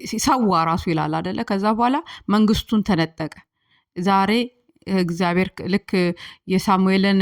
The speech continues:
ጨርቅ ይዞ ሲ-፣ ሲ-፣ ሲቀደው he said, "ዛሬ መንግስት ካንተ እንደዚህ ተነ-፣ ተቀደደች" አለው ሶል፣ እ፣ ሳሙኤል ሶልን ማለት ነው። እና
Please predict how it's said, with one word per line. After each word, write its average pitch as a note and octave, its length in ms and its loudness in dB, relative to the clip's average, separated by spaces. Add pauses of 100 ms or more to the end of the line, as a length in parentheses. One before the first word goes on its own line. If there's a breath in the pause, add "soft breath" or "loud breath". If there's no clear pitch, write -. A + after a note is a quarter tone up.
(120)
ጨርቅ G3 300 -4
ይዞ F#3+ 180 0 (580 loud breath)
ሲ-፣ G3 200 -2 (140)
ሲ-፣ F#3+ 280 2
ሲቀደው G3 640 -2 (440 soft breath)
he G3+ 60 -2
said, F#3 260 0
"ዛሬ F#3+ 280 0 (300)
መንግስት F3+ 500 0
ካንተ F3 320 -2
እንደዚህ E3 300 -4
ተነ-፣ D#3+ 300 -8
ተቀደደች" - 600 -12
አለው - 260 -6 (260)
ሶል፣ E3 260 -6 (540)
እ፣ E3 100 -2 (340)
ሳሙኤል E3 380 0 (340)
ሶልን F3 380 0
ማለት E3 340 -4
ነው። - 120 -20 (480 soft breath)
እና G3 160 -2